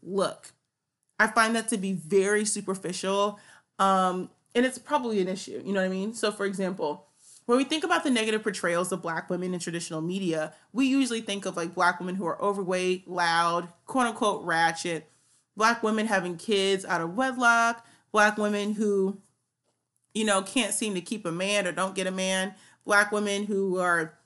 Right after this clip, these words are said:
maybe working in the red light district. You know what I'm saying? Just, like, Black women who are abusive.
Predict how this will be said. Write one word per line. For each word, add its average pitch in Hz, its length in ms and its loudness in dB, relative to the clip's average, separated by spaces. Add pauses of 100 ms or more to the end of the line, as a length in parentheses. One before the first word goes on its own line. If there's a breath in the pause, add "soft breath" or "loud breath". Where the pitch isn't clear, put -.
(220)
maybe 208 800 -2
working 208 300 -2
in 196 80 -4
the 160 100 -4
red 202 200 2
light 196 240 0
district. 202 640 -4 (320 soft breath)
You 359 80 2
know 427 60 2
what 403 80 0
I'm 349 40 -2
saying? 349 260 0
Just, 381 200 0
like, 359 200 0 (600)
Black 247 320 -2
women 233 400 2
who 220 200 2
are 180 100 6
abusive. 208 920 0